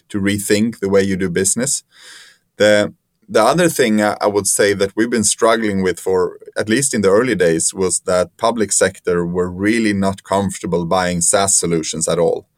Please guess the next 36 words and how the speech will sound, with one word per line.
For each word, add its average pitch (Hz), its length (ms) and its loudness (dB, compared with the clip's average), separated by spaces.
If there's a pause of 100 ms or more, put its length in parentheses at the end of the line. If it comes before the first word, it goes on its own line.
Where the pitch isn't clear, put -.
(320)
So - 160 -4
that 110 220 2
was 127 160 2
sort 107 160 2
of, 98 200 2 (300)
uh, 95 180 0
w-, 98 340 -6
what 98 240 0
we 113 320 2
as 101 120 0
a 110 60 -2
private 110 460 0
company 90 480 -4
see 95 340 0
as, 85 180 2
you 98 80 -4
know, 87 320 0 (1080)
God's 98 320 0
give, 95 460 -2
gift 104 380 -2
to 104 80 -6
humanity, 98 720 0 (260)
uh, 95 280 2
they 113 200 4
believe, 107 460 2
uh, 95 160 4
is, 104 400 0
is 98 140 -2
something 95 420 0
really 110 320 2
scary 120 520 2
because 95 340 -2
all 110 140 4
of 113 80 -2
a 107 60 2
sudden, 95 480 0